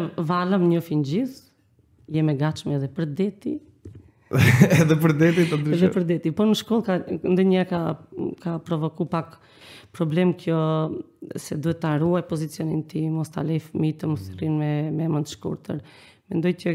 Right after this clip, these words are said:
Speaker 1: kjo ka hap pak hapësirë më të, më të sigurt midis meje dhe nxënësve dhe punës që unë bëj,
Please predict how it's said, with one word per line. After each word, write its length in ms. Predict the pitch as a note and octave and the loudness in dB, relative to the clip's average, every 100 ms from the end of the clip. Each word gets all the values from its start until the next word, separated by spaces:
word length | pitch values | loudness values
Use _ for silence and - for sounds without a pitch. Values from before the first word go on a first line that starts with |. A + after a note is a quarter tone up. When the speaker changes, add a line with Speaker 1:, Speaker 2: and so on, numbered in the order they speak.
| E3 | -6
Speaker 1:
kjo 160 | - F3+ A#2 - | -8 -6 -6 -12
ka 140 | - E3 | -8 -4
hap 220 | F3 F3+ | -4 -4
pak 140 | E3 - | -8 -8
hapësirë 440 | - - - F3 | -12 -8 -2 0
më 160 | E3+ F3+ F3+ | 0 -2 -4
të, 140 | E3 D#3+ D#3 D3+ | -4 -2 -2 -2
më 160 | D3 F3+ | -2 -4
të 60 | |
sigurt 480 | - - C#3+ E3+ - | -4 -8 -2 -2 -2
midis 320 | D#3+ D3+ D3+ | -2 -2 -2
meje 220 | - F3+ D#3+ | 0 2 2
dhe 100 | D#3 | 2
nxënësve 420 | D3 D#3+ D3+ D3+ | 2 0 0 -2
dhe 100 | C#3+ | -4
punës 320 | D3 F#3+ F3 | 0 2 2
që 140 | - D#3 | -2 -4
unë 160 | D3+ D3+ | -2 -2
bëj, 160 | D#3 | -6